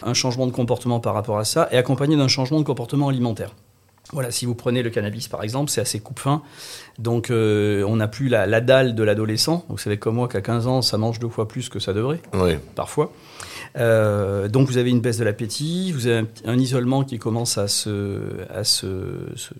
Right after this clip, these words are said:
Speaker 1: se repérer. Et puis, vous allez avoir une baisse de motivation dans pas mal de domaines. Une baisse des résultats scolaires. Euh,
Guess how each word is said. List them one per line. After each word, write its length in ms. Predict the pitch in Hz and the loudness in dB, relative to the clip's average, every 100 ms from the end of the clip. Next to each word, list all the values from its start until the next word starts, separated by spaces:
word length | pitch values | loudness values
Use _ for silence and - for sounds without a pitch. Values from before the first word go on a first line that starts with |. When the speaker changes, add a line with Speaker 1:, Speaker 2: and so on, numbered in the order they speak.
| - - | -16 -12
Speaker 1:
se 120 | - | -4
repérer. 480 | 110 110 127 117 185 - - - - - - | 0 2 4 2 0 -6 -18 -18 -18 -10 -4
Et 100 | 110 | -4
puis, 220 | - 156 | -4 -6
vous 180 | 147 123 | -2 2
allez 120 | 127 | 4
avoir 200 | 127 151 | 6 6
une 120 | 131 | 6
baisse 160 | 143 135 | 6 4
de 40 | |
motivation 520 | 127 120 123 120 156 | 2 2 0 0 2
dans 100 | 123 | 0
pas 140 | 110 131 | 2 0
mal 120 | 131 | 2
de 80 | 131 | 2
domaines. 360 | 139 123 113 117 - - | 2 2 0 -4 -8 0
Une 180 | 117 | 2
baisse 220 | 113 123 117 | 6 4 4
des 60 | |
résultats 340 | 113 107 110 110 | -2 -2 -4 -4
scolaires. 760 | - 120 120 127 131 131 127 | -2 2 4 4 2 2 2
Euh, 160 | 120 | 0